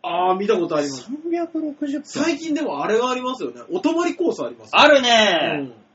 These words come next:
Speaker 3: 高い、十万ぐらいするやつ。
Speaker 1: 結構高い。
Speaker 2: そんなすんの？
Speaker 3: うん。
Speaker 1: うん。
Speaker 3: だから本当に、お泊まりだから、ろ-、六時間、八時間とかで。
Speaker 1: そう。朝まで、朝まで。
Speaker 2: あ、そういうこと？
Speaker 3: で、十時、十万とか。
Speaker 1: そう。ね。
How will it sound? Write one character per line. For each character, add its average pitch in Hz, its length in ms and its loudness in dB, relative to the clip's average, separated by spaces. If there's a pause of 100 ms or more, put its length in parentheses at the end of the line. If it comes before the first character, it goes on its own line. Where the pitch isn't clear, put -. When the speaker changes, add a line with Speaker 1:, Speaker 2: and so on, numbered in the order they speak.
(220)
Speaker 3:
高 202 300 -4
い、 120 140 -4
十 180 180 -4
万 202 140 0
ぐ 196 80 0
ら 160 60 0
い - 40 -10
す 120 60 -8
る 104 60 -4
や - 60 -10
つ。 - 200 -20
Speaker 1:
結 277 220 -2
構 - 120 -6
高 - 100 -10
い。 139 40 -4
Speaker 2:
そ 233 80 10
ん 359 160 10
な 539 80 8
す 320 260 4
ん 214 60 4
の？ - 140 -6 (200)
Speaker 3:
う 135 80 -6
ん。 139 40 0
Speaker 1:
う 131 40 0 (120)
ん。 139 40 -8
Speaker 3:
だ 120 60 -12 (880)
か 160 80 4
ら 135 60 -2
本 208 180 -2
当 202 60 -4
に、 190 300 -2 (440)
お - 100 6
泊 302 120 4
ま 247 140 8
り 151 80 4
だ 127 100 0
か 117 100 -4
ら、 113 100 -4
ろ-、 139 220 -4 (240)
六 165 200 4
時 214 120 -6
間、 226 180 0
八 196 220 -2
時 196 80 -6
間 110 80 -8
と 92 60 -16
か - 120 -20
で。 - 100 -20
Speaker 1:
そ 190 400 -4
う。 - 60 -20 (240)
朝 233 240 -4
ま 123 140 -10
で、 110 80 -18
朝 135 220 -14
ま 107 40 -20
で。 104 60 -20 (320)
Speaker 2:
あ、 123 80 -16
そ - 160 -12
う 175 40 -6
い - 20 -10
う 151 40 -12
こ 170 60 -10
と？ 135 60 -12
Speaker 3:
で、 151 120 0
十 160 200 0
時、 143 200 -6
十 147 220 -6
万 120 180 -6
と - 60 -20
か。 - 60 -20 (520)
Speaker 1:
そ 113 220 -14 (1800)
う。 135 60 -16
ね。 123 160 -16